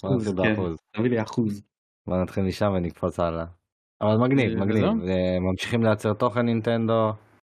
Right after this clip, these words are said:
Speaker 2: ו-, והנה עכשיו אנחנו פותחים את השנה כבר עם, אה, דיירקט.
Speaker 3: דיירקט מאוד מוצלח דרך אגב, ממה שראיתי. מבחינת
Speaker 1: זהו,
Speaker 3: ה-,
Speaker 1: אני
Speaker 2: על, על
Speaker 3: הצפיות.
Speaker 2: זה אנחנו הולכים לדבר, <laughs> האם כן או לא?
Speaker 1: אז, אז אנחנו הולכים לדבר.
Speaker 3: לא, מבחינת הצפיות.
Speaker 2: אה, אוקיי.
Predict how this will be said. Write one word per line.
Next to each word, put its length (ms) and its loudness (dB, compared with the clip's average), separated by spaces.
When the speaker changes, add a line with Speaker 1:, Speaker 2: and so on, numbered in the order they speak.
Speaker 2:
ו-, 680 0
והנה 240 2
עכשיו 240 0
אנחנו 140 -2
פותחים 240 -2
את 60 -6
השנה 320 0
כבר 200 0
עם, 200 -2
אה, 160 2
דיירקט. 480 -2
Speaker 3:
דיירקט 360 0
מאוד 200 4
מוצלח 360 0
דרך 240 0
אגב, 260 0
ממה 180 2
שראיתי. 480 0
מבחינת 320 0
Speaker 1:
זהו, 160 4
Speaker 3:
ה-, 120 2
Speaker 1:
אני 180 4
Speaker 2:
על, 120 2
על 80 4
Speaker 3:
הצפיות. 280 4
Speaker 2:
זה 80 4
אנחנו 220 2
הולכים 240 2
לדבר, 220 2
<laughs> 120 0
האם 240 2
כן 180 2
או 100 0
לא? 240 -4
Speaker 1:
אז, 160 0
אז 120 0
אנחנו 200 0
הולכים 160 0
לדבר. 120 2
Speaker 3:
לא, 120 4
מבחינת 320 0
הצפיות. 640 0
Speaker 2:
אה, 300 2
אוקיי. 300 -6